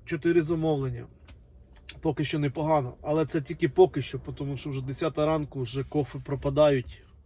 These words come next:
не так буде солодко. Але працюємо. Ще гривеннику п'ятсот і поїдемо домой. Щось перекусимо, тому що вранці не снідав. Як можна вранці снідати, якщо ти приїжджаєш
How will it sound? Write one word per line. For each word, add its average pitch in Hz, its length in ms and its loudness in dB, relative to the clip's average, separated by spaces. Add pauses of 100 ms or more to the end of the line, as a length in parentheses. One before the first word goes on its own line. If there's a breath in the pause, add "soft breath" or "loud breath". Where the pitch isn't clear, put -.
(280)
не 139 120 -4
так 143 220 2
буде 131 260 -4
солодко. 131 640 -8 (1120 soft breath)
Але 147 220 0
працюємо. 147 800 0
Ще - 260 -4
гривеннику 151 600 -2
п'ятсот 175 560 0 (680)
і - 20 -18
поїдемо 147 500 -2
домой. 143 460 -2 (1000)
Щось 147 240 -6
перекусимо, 135 800 -4 (120)
тому 147 160 -4
що 151 140 -6
вранці 147 360 0
не 143 140 -2
снідав. 139 440 -2 (960)
Як 151 220 4
можна 143 320 0
вранці 143 360 0
снідати, 147 460 -4
якщо 135 180 -6
ти 139 120 -6
приїжджаєш 143 600 2